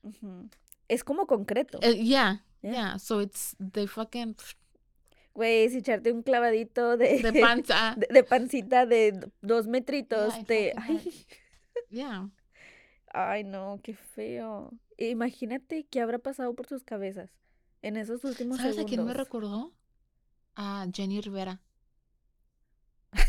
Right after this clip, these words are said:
Speaker 2: Porque, güey, they said que she was, they said que she was, they were all conscience on their
Speaker 1: <laughs>
Speaker 2: Why?
Speaker 1: Ay.
Speaker 2: But
Speaker 1: Es que no, güey.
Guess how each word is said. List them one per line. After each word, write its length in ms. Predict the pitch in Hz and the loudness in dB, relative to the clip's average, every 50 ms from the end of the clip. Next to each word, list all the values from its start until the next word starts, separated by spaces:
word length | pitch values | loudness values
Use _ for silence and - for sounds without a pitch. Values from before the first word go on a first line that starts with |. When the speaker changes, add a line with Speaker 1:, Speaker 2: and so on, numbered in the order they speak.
| - - - - 262 240 - 269 - - - - - - - 640 - - 784 - - 698 698 - - 698 - - 698 - - - 659 - - 659 - _ _ _ - - - _ _ _ _ - - - - - - - - - 494 - - 480 480 - | 10 8 6 6 4 6 6 6 6 6 2 0 2 4 2 2 10 10 8 10 10 6 6 6 6 2 2 2 0 0 2 -2 -2 0 -2 -4 -6 _ _ _ -10 -10 -10 _ _ _ _ -8 -8 -8 -8 -16 -20 -2 -2 0 0 0 -4 -6 -2 2
Speaker 2:
Porque, 280 | 277 285 285 - 285 269 | 2 2 4 4 4 4
güey, 380 | 233 247 254 254 254 240 202 196 220 | 6 6 8 8 6 6 4 2 2
they 180 | 233 254 277 285 | 4 4 4 4
said 420 | - - 262 254 269 294 285 - | 4 2 4 4 4 2 0 -2
que 100 | - 254 | -2 -2
she 200 | - - - 247 247 | -2 -2 -2 -2 0
was, 400 | 233 254 254 247 - - - - _ _ _ _ _ | 2 2 0 0 -2 -10 -20 -20 _ _ _ _ _
they 140 | 214 247 262 | -2 -2 0
said 200 | 254 277 269 262 | 2 0 0 0
que 80 | - 254 | 0 -2
she 160 | - - 262 | -2 -2 -2
was, 320 | 233 233 254 240 - - - - | -2 -2 -4 -4 -4 -10 -10 -6
they 140 | 220 220 | -4 -2
were 120 | 214 220 - | -2 -2 0
all 160 | - 226 226 | 0 -2 -2
conscience 680 | 226 - - 202 208 226 - - 208 202 202 196 - - - | -4 -4 -4 -2 -2 -2 -2 -4 -4 -4 -4 -4 -4 -6 -6
on 140 | 208 208 196 | -4 -4 -2
their 220 | 190 185 208 - - _ _ _ _ _ _ _ _ _ - - _ _ _ _ _ - - - _ - _ _ _ _ _ _ _ _ _ _ _ _ _ _ _ _ _ _ _ _ _ _ _ _ _ _ _ _ - | -4 -4 -6 -8 -12 _ _ _ _ _ _ _ _ _ -20 -20 _ _ _ _ _ -10 -10 -10 _ -20 _ _ _ _ _ _ _ _ _ _ _ _ _ _ _ _ _ _ _ _ _ _ _ _ _ _ _ _ -4
Speaker 1:
<laughs> 60 | 233 | 2
Speaker 2:
Why? 200 | 262 262 262 285 - - 392 392 392 403 427 480 494 494 494 508 - - - - 494 - - | 2 4 6 6 8 10 10 12 12 12 12 12 12 12 12 10 8 8 10 10 10 10 10
Speaker 1:
Ay. 140 | 415 415 - - | 6 4 4 2
Speaker 2:
But 120 | 302 - - - - _ _ _ _ _ - 605 539 415 - | -2 -4 -4 -8 -14 _ _ _ _ _ -10 -10 -6 0 2
Speaker 1:
Es 220 | 370 392 359 330 | 4 4 4 4
que 100 | 403 415 | 2 0
no, 280 | 370 381 392 370 370 - - - 277 | 2 4 4 6 6 4 2 2 2
güey. 380 | 277 359 330 285 294 302 359 | 6 8 8 8 8 8 6